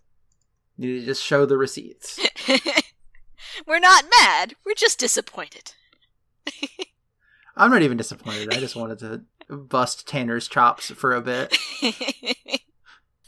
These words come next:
Speaker 1: That's it for questions.
Speaker 2: Yep.
Speaker 1: I guess that just leaves us with
Speaker 2: The movie.
Speaker 1: talking about this film.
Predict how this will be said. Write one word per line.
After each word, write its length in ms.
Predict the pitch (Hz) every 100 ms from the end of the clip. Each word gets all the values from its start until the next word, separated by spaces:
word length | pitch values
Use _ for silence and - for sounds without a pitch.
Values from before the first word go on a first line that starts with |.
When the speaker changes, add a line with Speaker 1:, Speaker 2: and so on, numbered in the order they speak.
| _ - - _
Speaker 1:
That's 240 | 127 147 185
it 140 | 180
for 140 | -
questions. 560 | - 156 147 - - -
Speaker 2:
Yep. 240 | 311 311 - _ _ _ _ - - 120
Speaker 1:
I 80 | 156
guess 180 | 196 202
that 120 | 175
just 180 | 156 139
leaves 200 | 143 135
us 180 | 123
with 360 | 127 117 - - -
Speaker 2:
The 80 | -
movie. 320 | 233 349 269
Speaker 1:
talking 360 | - 143 127 139
about 280 | 120 117 -
this 180 | 107 -
film. 480 | 143 135 - -